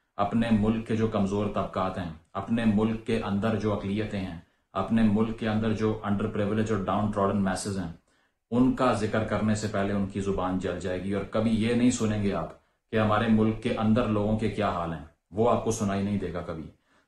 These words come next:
तो आज ज़रा एक ऐसी issue की बात करते हैं जिस पे कोई बोलने को तैयार नहीं है और ना किसी को लगता है कि ये बड़ा मसला है। पाकिस्तान के अंदर सिर्फ दो फीसद हिंदू बसते हैं, only two percent, और partition से लेके अब तक उनका number भी बढ़ा नहीं है।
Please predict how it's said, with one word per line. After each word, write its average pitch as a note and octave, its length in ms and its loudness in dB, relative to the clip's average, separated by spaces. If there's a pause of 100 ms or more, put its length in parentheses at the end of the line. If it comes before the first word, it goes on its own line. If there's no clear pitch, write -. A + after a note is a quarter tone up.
तो G2 60 0
आज A2+ 160 4
ज़रा A#2+ 260 2
एक A2+ 140 0
ऐसी A2+ 320 0
issue A2 200 -2
की A2 100 0
बात G2 300 0
करते G2+ 240 -2
हैं G#2+ 80 0
जिस G2+ 140 -4
पे G#2 140 -4
कोई G#2 260 -2
बोलने G#2+ 360 2
को A2 120 0
तैयार G2 420 0
नहीं G#2 220 0
है A#2 80 0
और G#2 160 -2
ना G2+ 160 0
किसी G#2+ 240 -2
को G2+ 80 -2
लगता F#2+ 280 -2
है G2+ 60 -2
कि G2+ 80 -2
ये G2+ 80 0
बड़ा F#2 220 -2
मसला E2+ 300 -6
है। - 160 -10 (440)
पाकिस्तान A2+ 540 2
के B2 100 0
अंदर A#2 220 4
सिर्फ A2+ 340 -2
दो G#2+ 340 0
फीसद A2 420 -2
हिंदू G2 280 0
बसते F#2 280 -4
हैं, F#2+ 200 -4
only G2 360 -2
two G2+ 80 -2
percent, F2 400 -6 (720)
और G#2 160 2
partition G#2+ 500 2
से A2+ 140 0
लेके A2 280 2
अब G2 200 0
तक A2+ 120 -2
उनका A2+ 200 4
number A#2 280 6
भी B2+ 120 4
बढ़ा G#2+ 240 6
नहीं F2+ 200 0
है। D2 100 -12